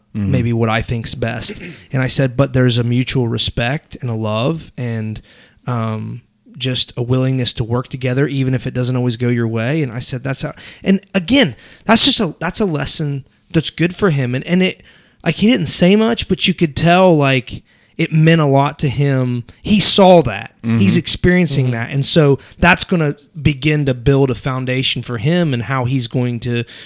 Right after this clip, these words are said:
Speaker 2: work with people in the future and hopefully his family, you know, his
Speaker 1: Mm-hmm.
Speaker 2: cousins one day, um, when, when Brian and I, you know, are done with this whole thing. I, and I think, you know, <clears throat> those things, those, those life, if we're intentional with those times,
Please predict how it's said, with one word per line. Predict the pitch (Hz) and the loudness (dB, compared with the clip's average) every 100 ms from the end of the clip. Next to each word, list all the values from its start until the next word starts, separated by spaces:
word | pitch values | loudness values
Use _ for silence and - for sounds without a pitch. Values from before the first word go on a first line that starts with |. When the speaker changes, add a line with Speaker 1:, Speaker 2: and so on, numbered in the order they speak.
| - | -6
Speaker 2:
work | 131 139 | 0 0
with | 139 - | -2 -4
people | 139 - | -6 -2
in | 127 | -2
the | 120 | -2
future | 123 120 - 139 | 0 0 2 -2
and | 117 | 2
hopefully | 160 - 139 | 2 2 -2
his | 123 | -2
family, | - 135 180 220 120 | -2 -4 -2 -2 -2
you | 120 | 0
know, | |
his | 117 98 | 0 0
Speaker 1:
Mm-hmm. | 92 | 0
Speaker 2:
cousins | 139 165 147 110 | 0 2 2 0
one | 110 110 110 | -4 -4 -2
day, | 110 113 117 - - - - _ | -4 -4 -8 -12 -20 -20 -20 _
um, | 123 123 110 107 123 | -4 0 0 -2 -4
when, | 127 120 113 | -2 0 0
when | - 120 113 | -2 -2 -2
Brian | 113 117 120 | -2 -2 -2
and | 117 | -2
I, | 117 123 117 - | -2 -2 -2 -4
you | 135 | -4
know, | 135 131 | 0 0
are | |
done | 127 131 214 | 2 2 0
with | 156 | -2
this | 120 117 | -4 -6
whole | 127 | -6
thing. | 113 123 120 120 | -6 -6 -6 -6
I, | 151 | -4
and | 175 180 | 0 2
I | 180 | 4
think, | 196 170 - _ | 2 2 -6 _
you | 175 | 0
know, | 170 139 135 - - - - | 2 2 -2 -8 -20 -20 -10
<clears throat> | - - 160 - | -4 -2 -4 0
those | 185 226 - | 2 4 2
things, | 190 160 | 0 -2
those, | 175 214 202 - - - - - | 2 4 4 -4 -16 -20 -20 0
those | 165 185 196 175 - | 4 6 4 2 -4
life, | 143 160 170 170 - - _ _ | -2 0 0 -2 -4 -10 _ _
if | 151 - | -8 -2
we're | 147 151 | 2 2
intentional | 127 - 165 180 - 190 | 0 -4 -2 0 -2 -2
with | 175 165 | -2 -2
those | 170 151 | -2 -2
times, | - 127 110 113 113 - | -4 -6 -6 -8 -10 -10